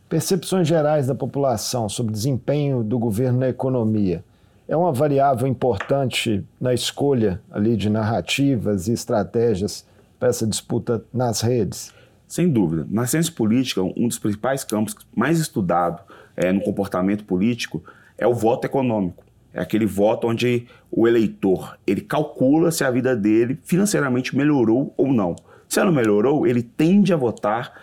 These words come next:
Speaker 2: é, no governo pra mais quatro anos, pra continuidade. Se a vida dele piorou, ele tende a votar por mudança. Um cálculo matemático que Dawes, é, apresentou alguns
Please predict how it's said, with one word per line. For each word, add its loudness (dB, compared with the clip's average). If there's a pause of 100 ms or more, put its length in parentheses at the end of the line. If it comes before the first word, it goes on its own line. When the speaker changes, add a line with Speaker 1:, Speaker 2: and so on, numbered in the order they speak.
(240)
Speaker 2:
é, 2
no 2
governo 2
pra -2
mais 0
quatro -2
anos, -2
pra -8
continuidade. -2
Se 0
a 0
vida 2
dele 2
piorou, 2 (280)
ele 2
tende 2
a 0
votar -2
por -2
mudança. -2 (280)
Um 0
cálculo 0
matemático -2
que -2
Dawes, -2 (240)
é, 2
apresentou 0
alguns 0